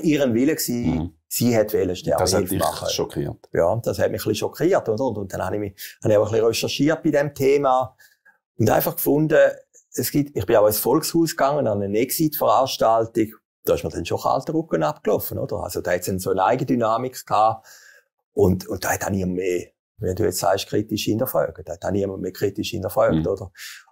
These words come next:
Speaker 1: Und ganz kurz, mein Vorwurf ist, es schauen alle weg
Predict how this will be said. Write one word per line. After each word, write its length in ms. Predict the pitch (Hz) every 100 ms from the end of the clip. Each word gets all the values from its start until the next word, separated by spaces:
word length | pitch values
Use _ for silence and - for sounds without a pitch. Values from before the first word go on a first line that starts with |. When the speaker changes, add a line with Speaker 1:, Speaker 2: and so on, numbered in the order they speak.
| -
Speaker 1:
Und 320 | 139 127 -
ganz 260 | 120 143 113
kurz, 300 | 110 - - _
mein 300 | 107 135 180
Vorwurf 580 | 185 120 127 131 131 -
ist, 380 | 82 110 113 - _ _ _ _ _ _ _ _ _ -
es 140 | 101
schauen 320 | 120 131 123
alle 280 | - 101 101
weg 360 | 107 123 -